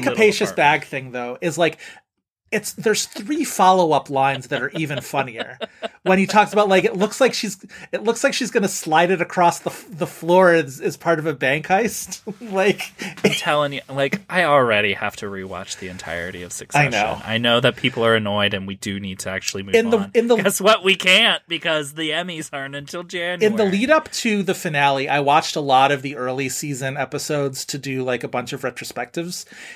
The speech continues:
Speaker 2: And, like, those, it's so funny. All right. I know I sound obnoxious when I say this, but I'm just gonna say it. So many people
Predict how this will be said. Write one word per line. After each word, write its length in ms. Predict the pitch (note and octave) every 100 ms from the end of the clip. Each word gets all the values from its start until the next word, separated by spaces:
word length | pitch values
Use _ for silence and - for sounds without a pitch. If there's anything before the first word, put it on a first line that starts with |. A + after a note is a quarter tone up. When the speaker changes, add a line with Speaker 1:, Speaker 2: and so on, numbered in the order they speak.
| -
Speaker 2:
And, 160 | D#3+ D3+
like, 280 | D3 D3 -
those, 460 | D3 C#3+ G#3 B3+ -
it's 180 | F#3 -
so 280 | - B3 B3+
funny. 500 | - D3 B2 A#2+ _
All 80 | F#3
right. 300 | F3 D#3 - _ _ _
I 120 | F#3+ A3
know 460 | C#4 C4+ C#4 G3 _ _ _ _ _ _ _ -
I 60 | D#3+
sound 300 | - D#3+ D3+
obnoxious 580 | C3 A2+ A2 - A#2+ -
when 100 | -
I 60 | -
say 200 | - A#2
this, 240 | - -
but 160 | - D3
I'm 120 | D3+
just 140 | D#3+ C3+
gonna 120 | A#2
say 240 | - F2+
it. 160 | F2 - _ _ _ _ _ _ _ _ _
So 500 | - - - G3+ C4+
many 360 | B3+ G3 F3+ E3+
people 640 | - C#3+ C3 G#2+ F2+ -